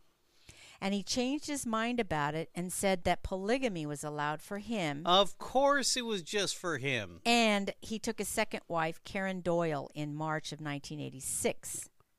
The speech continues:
Speaker 2: Wow.
Speaker 1: Later on, he secretly took Rachel's younger sister, Michelle Jones, at age twelve.
Speaker 2: Gross,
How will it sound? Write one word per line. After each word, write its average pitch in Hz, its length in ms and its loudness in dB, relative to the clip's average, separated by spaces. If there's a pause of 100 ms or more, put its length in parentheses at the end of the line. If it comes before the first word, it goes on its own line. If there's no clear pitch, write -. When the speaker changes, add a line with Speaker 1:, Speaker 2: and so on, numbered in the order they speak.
(600)
Speaker 2:
Wow. 117 520 4
Speaker 1:
Later 262 340 2
on, 196 200 2
he 202 140 -6
secretly 208 640 -6
took - 420 -6 (120)
Rachel's 175 640 -4
younger 170 240 -6
sister, - 340 -8
Michelle 151 400 -8
Jones, 147 480 -6
at 135 160 -8
age 131 340 -12
twelve. 120 240 -12
Speaker 2:
Gross, 170 1400 8